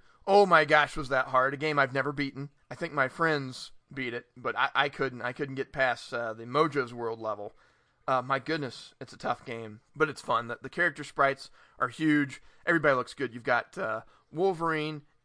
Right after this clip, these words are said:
Gambit, Cyclops, and Nightcrawler that you can play as. They all have different abilities. So Cyclops has his Optic Blast, and Wolverine has Healing Factor. Gambit throws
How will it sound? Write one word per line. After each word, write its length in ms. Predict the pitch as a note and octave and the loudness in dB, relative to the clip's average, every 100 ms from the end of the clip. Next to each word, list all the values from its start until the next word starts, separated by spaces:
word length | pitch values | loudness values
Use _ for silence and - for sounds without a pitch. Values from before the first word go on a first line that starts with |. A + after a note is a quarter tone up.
| C3 | -8
Gambit, 760 | D#3 D3+ D3 C#3 D3 - - - - | -2 2 2 0 -2 -4 -12 -14 -16
Cyclops, 1000 | - - D#3+ D#3+ - D3+ C3+ C3 - - - | -8 4 4 4 0 2 4 2 -4 -12 -10
and 220 | A#2 B2 | -8 0
Nightcrawler 760 | C3+ C#3+ - C3+ A#2+ A2+ G#2+ A2 _ _ - | 0 0 -4 0 2 0 -4 -8 _ _ -10
that 200 | C3+ C#3 | -8 -8
you 80 | |
can 160 | B2 A#2+ | -10 -8
play 240 | - A#2+ | -4 -2
as. 160 | A#2 A2+ | -2 -4
They 80 | B2+ | 0
all 120 | C3 | 0
have 200 | C3 A#2 | 2 -2
different 240 | B2 B2+ | -4 -6
abilities. 560 | A#2 A2 A#2+ A#2 A#2 A#2 | -8 -4 -4 -4 -8 -12
So 380 | - A#2+ A2+ A2+ _ - | -8 -8 -8 -10 _ -4
Cyclops 540 | D3+ C#3 C#3 B2+ - | 0 2 2 0 0
has 220 | C3 B2 | -2 -2
his 100 | B2 - | -4 2
Optic 380 | A#2+ - A2+ | 2 0 -12
Blast, 640 | - B2+ A#2 A2 G#2+ - - | -4 0 2 0 -8 -14 -16
and 220 | A#2+ A2 - | -16 -14 -4
Wolverine 380 | D#3+ D3 D3+ C#3+ | -2 0 0 2
has 280 | C#3+ C3+ - | 4 4 4
Healing 360 | F3+ D#3+ C3+ | 2 2 0
Factor. 640 | B2 C3 A2 - A2+ A2 - _ | -2 0 2 -2 -8 -10 -12 _
Gambit 380 | D3+ D3 B2+ C3+ | -4 -2 -2 -6
throws 840 | - C#3+ C3+ B2+ B2 A#2 - - | 0 2 2 0 -4 -10 -14 -16